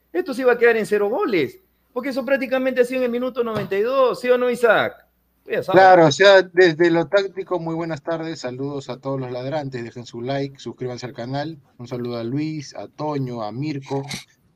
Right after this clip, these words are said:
Speaker 2: Desde lo táctico, un partido impecable de Grau en los noventa minutos porque anuló a Sporting Cristal y se defendió muy bien,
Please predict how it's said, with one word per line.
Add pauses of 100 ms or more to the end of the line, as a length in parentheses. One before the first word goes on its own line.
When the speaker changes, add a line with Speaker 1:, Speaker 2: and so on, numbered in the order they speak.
Speaker 2:
Desde
lo
táctico,
un
partido
impecable
de
Grau (440)
en
los
noventa
minutos
porque
anuló
a
Sporting
Cristal
y
se
defendió
muy
bien,